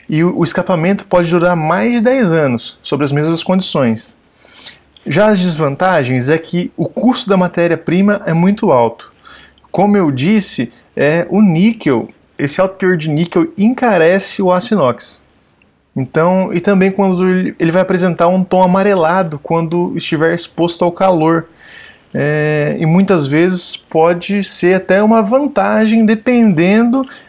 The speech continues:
é, da, da estética que a pessoa procura, é, quando usa um escapamento desse. Normalmente, é, esses escapamentos que ficam à mostra,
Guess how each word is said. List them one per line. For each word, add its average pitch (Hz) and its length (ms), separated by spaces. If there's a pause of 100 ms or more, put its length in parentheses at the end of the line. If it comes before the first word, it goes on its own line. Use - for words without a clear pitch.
(100)
é, 165 200
da, 175 640
da 165 140
estética 185 540
que 190 80
a 185 60
pessoa 175 340
procura, 180 640 (420)
é, 139 120
quando 160 360
usa 156 520
um - 20
escapamento 165 500
desse. 143 440 (180)
Normalmente, 196 800
é, 131 220
esses - 140
escapamentos 143 420
que 151 100
ficam 139 460
à 135 100
mostra, 120 960